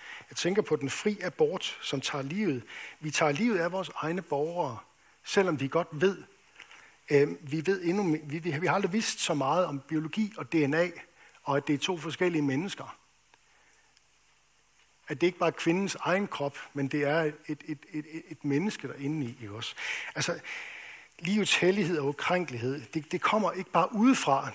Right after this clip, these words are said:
Det, det er også noget, der, der findes hos os selv meget tæt på. De fleste af os har sikkert, har det sikkert tæt på i vores familier, ikke også? Men det her ønske om, eller det her råb til at overhøre biologiens fakta og videnskabens fakta omkring mennesket,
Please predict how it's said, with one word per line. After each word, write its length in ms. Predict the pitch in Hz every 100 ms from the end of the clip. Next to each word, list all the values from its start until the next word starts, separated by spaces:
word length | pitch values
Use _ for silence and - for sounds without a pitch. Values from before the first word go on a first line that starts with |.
| -
Det, 160 | 180
det 60 | 165
er 40 |
også 120 | 196 202
noget, 120 | 190
der, 80 | 160
der 180 | -
findes 460 | 151 - 185 208 - - _ -
hos 320 | - 135 -
os 100 | 143
selv 400 | - 196 180 143
meget 240 | 143 180
tæt 260 | - - 208
på. 420 | - - 196 170 -
De 80 | 139
fleste 380 | - 180 165 135 - _ - -
af 100 | 156
os 160 | 165
har 100 | -
sikkert, 320 | 127 170 170 - -
har 140 | -
det 100 | 147
sikkert 240 | 143 185 190
tæt 260 | - 208
på 240 | - 214 185
i 40 |
vores 220 | 147 143
familier, 520 | - 143 180 208 139 110
ikke 120 | 110
også? 340 | 110 - - - _ - - - - - - - - - - -
Men 120 | 135
det 160 | 220
her 140 | 202 202 -
ønske 420 | 190 240 - 156
om, 220 | 143 160 - -
eller 120 | 135
det 120 | 143
her 100 | 156
råb 260 | 175 190 202
til 180 | - 185
at 60 | 165
overhøre 720 | - 160 220 156 135 135 151 131 -
biologiens 720 | 156 147 139 208 214 139 123
fakta 540 | - 135 147 - - 123
og 140 | 113
videnskabens 680 | 151 190 202 - 131 127 123
fakta 500 | - 151 147 - 131
omkring 500 | 127 135 175 185 151
mennesket, 540 | 135 156 175 - -